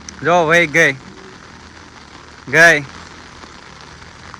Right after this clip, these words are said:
ઈ લોકોને કહેવું ન પડે, કારણ કે ઈ બધા વાડીઓમાં રહેતા હોય એટલે ઈ બધાને અનુભવ જ હોય, એટલે વિયા જાય ને વચ્ચે ટાશ નાખે એટલે સારું છે. તો આપણે તો અહીંથી લઈને દુકાને જવાનું છે, બરોબર. અને જોરદાર બહુ ઉતાવળી આવી કહેવાય અમારે તો અહીંયા, હજી આવશે તો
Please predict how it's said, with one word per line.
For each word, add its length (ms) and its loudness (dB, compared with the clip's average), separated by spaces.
ઈ 100 -4
લોકોને 360 -4
કહેવું 300 -6
ન 120 -6
પડે, 220 -8
કારણ 200 -10
કે 80 -10
ઈ 40 -8
બધા 220 -8
વાડીઓમાં 460 -8
રહેતા 200 -8
હોય 80 -6
એટલે 120 -8
ઈ 20 -6
બધાને 300 -8
અનુભવ 400 -4
જ 40 -6
હોય, 180 -2
એટલે 400 -6
વિયા 260 -6
જાય 160 -8
ને 80 -8
વચ્ચે 240 -10
ટાશ 280 -6
નાખે 180 -10
એટલે 120 -10
સારું 280 -2
છે. 160 -4
તો 80 6
આપણે 300 6
તો 140 4
અહીંથી 300 4
લઈને 220 2
દુકાને 320 4
જવાનું 420 6
છે, 160 4
બરોબર. 360 2
અને 180 -8
જોરદાર 540 -6
બહુ 180 -10
ઉતાવળી 400 -10
આવી 240 -10
કહેવાય 240 -8
અમારે 240 -8
તો 100 -12
અહીંયા, 240 -10
હજી 180 -10
આવશે 420 -4
તો 160 -12